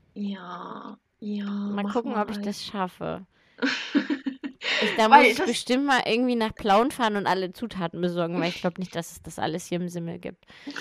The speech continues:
Speaker 1: Ja, das ist halt, wenn man so in der Harry Potter Welt sich so ein bisschen gedanklich aufgehalten hat,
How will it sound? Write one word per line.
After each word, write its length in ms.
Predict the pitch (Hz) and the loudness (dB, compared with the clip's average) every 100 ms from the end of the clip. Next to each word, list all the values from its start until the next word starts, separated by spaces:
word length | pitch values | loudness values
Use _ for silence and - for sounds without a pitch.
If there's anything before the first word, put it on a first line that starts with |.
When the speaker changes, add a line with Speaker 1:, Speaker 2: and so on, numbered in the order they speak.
| - - 269 | -12 -16 -6
Speaker 1:
Ja, 420 | - 247 208 202 - | 4 8 8 6 2
das 240 | 240 247 | 0 2
ist 160 | 247 311 | 4 6
halt, 180 | 262 202 - - - - | 4 4 -12 -20 -16 2
wenn 200 | 233 247 | 2 6
man 320 | 254 226 220 | 6 4 0
so 300 | 214 240 240 | 0 2 2
in 240 | 220 220 220 | 0 -4 0
der 400 | 214 208 185 - - | 4 6 4 0 -6
Harry 280 | 240 240 226 | 0 6 4
Potter 400 | 226 240 233 220 | 4 -4 -2 -2
Welt 340 | 220 226 226 | 4 4 2
sich 200 | - 240 | -6 -6
so 120 | - 233 | -2 -2
ein 60 | |
bisschen 520 | 226 240 - 247 226 240 | -2 -8 -6 -4 -4 -4
gedanklich 480 | 247 254 247 247 | 0 0 0 -2
aufgehalten 580 | - 254 233 233 220 240 | -2 0 2 2 2 0
hat, 160 | 226 | -4